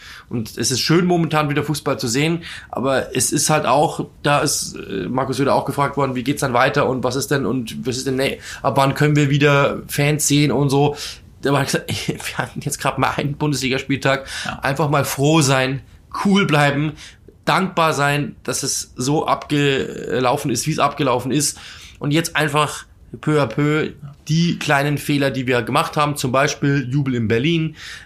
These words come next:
Speaker 1: ähm, abstellen, sagen, "Okay, das hat nicht funktioniert", den Spielern nochmal vielleicht an die, an die Hand nehmen und sagen, oder vielleicht nicht an die Hand nehmen, gerade eben das nicht, oder mit Handschuhen <laughs> vielleicht, wenn dann, und ihm sagen, "Hey,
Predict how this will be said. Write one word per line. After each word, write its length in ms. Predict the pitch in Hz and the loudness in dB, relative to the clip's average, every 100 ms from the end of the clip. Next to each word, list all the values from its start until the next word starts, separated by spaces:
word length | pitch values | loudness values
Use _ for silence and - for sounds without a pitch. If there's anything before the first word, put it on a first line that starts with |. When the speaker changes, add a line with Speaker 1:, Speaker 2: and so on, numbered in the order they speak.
| - | -2
Speaker 1:
ähm, 300 | 127 127 107 - - | -2 -2 -6 -14 -2
abstellen, 720 | 151 - - 143 143 143 - | 0 0 0 2 2 0 0
sagen, 260 | 127 127 | 0 2
"Okay, 280 | 117 143 147 | 2 0 0
das 140 | 143 127 | 0 -6
hat 160 | - | -2
nicht 220 | 151 180 | 0 0
funktioniert", 640 | - 156 143 139 135 135 - - - - - | 0 -4 -2 -2 0 -2 -6 -20 -20 -12 -4
den 100 | 127 | -4
Spielern 280 | - 135 131 | -2 -2 0
nochmal 600 | 147 156 151 143 - - - | 0 2 4 4 2 -4 -10
vielleicht 340 | 143 135 - | -4 -4 -2
an 100 | 127 | -2
die, 160 | 135 120 | 0 0
an 120 | 110 | 0
die 80 | 127 | 0
Hand 180 | 123 - | 0 0
nehmen 140 | 123 | -2
und 40 | 120 | 0
sagen, 300 | 127 127 107 | 0 0 -2
oder 160 | 92 | -2
vielleicht 180 | 98 98 | -2 0
nicht 100 | 139 | 2
an 60 | 135 | 4
die 60 | |
Hand 160 | 127 135 | 4 2
nehmen, 160 | 127 | 0
gerade 240 | 110 101 104 | 0 2 2
eben 100 | 98 | 0
das 140 | 95 | 0
nicht, 240 | 117 160 - | 0 -2 0
oder 360 | 110 107 110 - - | 0 0 -2 -8 -8
mit 160 | 107 104 | -4 -2
Handschuhen 360 | 147 - 196 | -2 2 2
<laughs> 40 | - | 2
vielleicht, 340 | 135 127 123 | 2 2 2
wenn 140 | 131 | 0
dann, 180 | 131 135 135 - - - - | 2 0 -2 -8 -8 -8 -6
und 60 | 131 | -2
ihm 100 | 120 | 2
sagen, 260 | 127 131 | 4 4
"Hey, 380 | 123 131 135 - | 4 2 2 -2